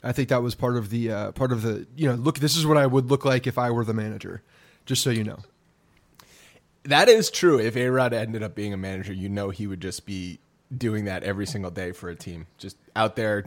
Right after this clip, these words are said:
Speaker 2: taking infield practice with the guys.
Speaker 1: Yeah. Uh,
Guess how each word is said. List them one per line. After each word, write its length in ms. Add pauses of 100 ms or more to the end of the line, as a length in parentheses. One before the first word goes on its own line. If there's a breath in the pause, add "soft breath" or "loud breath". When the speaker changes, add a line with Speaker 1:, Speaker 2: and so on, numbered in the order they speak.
(120)
Speaker 2:
taking 340
infield 400
practice 420
with 120
the 60
guys. 380 (960)
Speaker 1:
Yeah. 180 (200)
Uh, 220